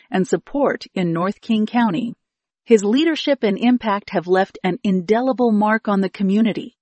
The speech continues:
fostering collaboration among local agencies, leaders, and governments.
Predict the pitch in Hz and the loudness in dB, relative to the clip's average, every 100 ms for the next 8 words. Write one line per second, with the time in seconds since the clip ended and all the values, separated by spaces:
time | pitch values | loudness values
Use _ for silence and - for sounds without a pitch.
0 | _ _ 214 202 - 208 190 180 185 175 | _ _ 0 0 -2 -2 -2 -2 -2 0
1 | 175 175 180 196 226 214 220 180 165 160 | 2 2 0 0 -2 -2 -2 -4 -2 -2
2 | 160 175 190 208 202 196 196 196 214 196 | 0 0 0 -2 0 0 0 -4 -4 -6
3 | 190 185 208 220 214 214 - 202 233 233 | -6 -4 0 2 2 2 -2 -2 2 2
4 | 196 214 226 165 151 - - | 2 0 2 -2 -4 -12 -20